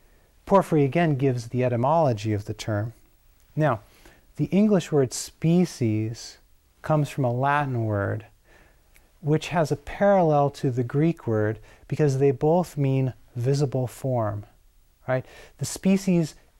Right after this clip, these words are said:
of something is what you look at, what you see when you look at it. Since we often divide things into kinds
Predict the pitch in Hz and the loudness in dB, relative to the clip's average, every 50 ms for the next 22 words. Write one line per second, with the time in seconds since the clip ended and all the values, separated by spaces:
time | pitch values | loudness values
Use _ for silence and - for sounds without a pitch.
0 | _ - 147 147 - - - 170 156 147 - 156 147 117 139 120 - - 160 147 | _ -6 -4 -4 -4 -2 -2 -2 -2 -2 -2 -2 -2 -2 -2 -4 -2 -2 -2 -2
1 | - - 143 131 131 147 180 - - 123 110 101 104 - 135 147 143 139 131 127 | -2 -4 -4 -2 0 0 -2 -2 0 -2 -2 -2 -2 -4 -4 -6 -4 -4 -4 -6
2 | 117 - - - - 185 185 180 170 151 135 127 120 117 117 117 143 175 - - | -6 -6 -8 -6 -2 0 2 2 2 2 2 2 0 0 0 0 0 0 0 0
3 | 120 104 98 98 - - _ _ _ _ _ _ _ _ _ _ _ _ _ - | 0 0 0 -2 -6 -10 _ _ _ _ _ _ _ _ _ _ _ _ _ -6
4 | - 202 185 - - 170 160 - - - 170 196 214 226 - - - 185 156 127 | -2 0 0 0 0 0 0 0 0 0 0 2 2 0 0 -2 -2 -2 0 0
5 | - 131 120 120 135 143 160 170 175 180 180 160 - - 165 156 147 143 139 - | 0 0 0 2 2 2 2 2 2 2 0 -2 -2 -2 -2 0 2 2 0 -2
6 | - 143 139 131 - 127 - - - - - 185 190 185 170 127 107 101 101 104 | -2 -4 -4 -4 -4 -6 -8 -8 -10 -6 -4 -2 0 0 0 0 0 -2 -4 -4
7 | 113 139 131 - - - - | -6 -6 -8 -10 -14 -20 -20